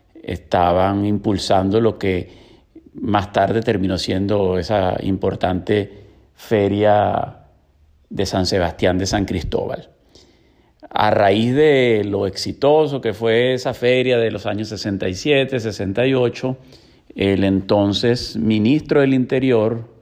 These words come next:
quien después fue presidente de la República, Carlos Andrés Pérez, le otorgó a unos tachirenses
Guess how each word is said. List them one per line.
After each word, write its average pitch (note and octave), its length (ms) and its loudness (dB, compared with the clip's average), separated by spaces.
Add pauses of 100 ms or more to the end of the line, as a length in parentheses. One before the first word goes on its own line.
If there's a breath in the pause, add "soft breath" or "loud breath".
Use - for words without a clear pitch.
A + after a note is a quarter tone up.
(340)
quien F#2 180 -8
después F2+ 300 -6
fue A2+ 140 -4
presidente F#2+ 600 -2
de G2 100 0
la G2 100 0
República, A2 680 0
Carlos F#2 280 -2
Andrés F2 300 -2
Pérez, A2 480 0 (960 loud breath)
le B2 280 2
otorgó A2 600 4
a C3 140 4
unos A#2+ 460 -2
tachirenses C#3 800 -2